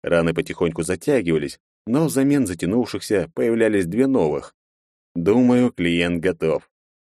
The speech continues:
Я взглядом пошарил по огромной голове,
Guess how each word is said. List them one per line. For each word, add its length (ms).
Я 180
взглядом 500
пошарил 420
по 120
огромной 360
голове, 420